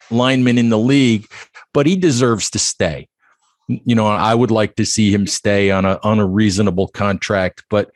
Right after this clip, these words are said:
but you have to be honest and look at some of these guys and say, If he's not part of our future and we don't intend to bring him back in twenty twenty-two,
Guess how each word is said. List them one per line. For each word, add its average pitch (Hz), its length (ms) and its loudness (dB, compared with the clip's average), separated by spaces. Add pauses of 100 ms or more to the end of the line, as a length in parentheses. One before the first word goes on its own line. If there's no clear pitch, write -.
(320)
but 170 180 0
you 247 60 2
have 233 140 0
to 170 80 -2
be 127 200 2
honest 107 480 -2 (360)
and 123 180 2
look 139 240 0
at 151 160 0
some 139 200 0
of 131 100 0
these 123 200 0
guys 110 400 0
and 107 140 0
say, 110 480 -2 (420)
If 156 160 0
he's 120 220 0
not 135 440 0 (140)
part 147 280 0
of 131 120 0
our 131 180 2
future 117 800 -2 (920)
and 117 440 0 (340)
we 120 280 2
don't 175 200 2
intend 135 720 -2 (180)
to 123 80 -2
bring 123 320 0
him 117 280 2
back 120 400 -2
in 117 120 0
twenty 120 380 0
twenty-two, 104 1000 -2